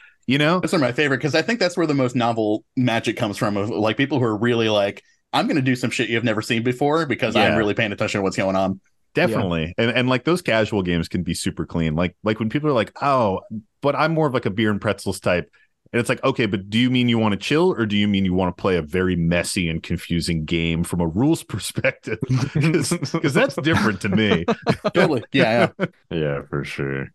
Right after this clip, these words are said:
Speaker 3: Some people just wanna be able to, like, count to five lands and then cast a five mana spell. And, like, that's a nice, valid way of playing too. That's, it's not always what I'm looking for though.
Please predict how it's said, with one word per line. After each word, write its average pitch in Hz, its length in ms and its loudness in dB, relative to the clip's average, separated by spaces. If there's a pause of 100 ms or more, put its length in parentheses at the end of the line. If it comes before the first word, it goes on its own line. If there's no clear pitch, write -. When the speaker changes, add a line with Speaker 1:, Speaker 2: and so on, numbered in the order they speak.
Speaker 3:
Some 165 200 0
people 196 420 -2
just 135 340 -2
wanna 117 300 2
be 110 220 0
able 104 160 0
to, 113 120 -4
like, 104 320 -2 (380)
count 110 360 -2
to 110 140 -2
five 104 600 -2
lands 101 600 0
and 107 200 2
then 107 340 0
cast 107 400 -2
a 104 60 -2
five 87 320 -2
mana - 260 -2
spell. - 480 -2
And, 113 180 2
like, 113 280 0
that's 156 200 0
a 131 60 0
nice, 107 280 0
valid 101 300 0
way 98 180 0
of - 100 -6
playing - 320 -4
too. - 140 0 (120)
That's, - 240 -4 (240)
it's - 120 -8
not 180 140 2
always 98 240 2
what 98 140 0
I'm - 140 -4
looking - 260 -4
for - 240 -4
though. - 220 -4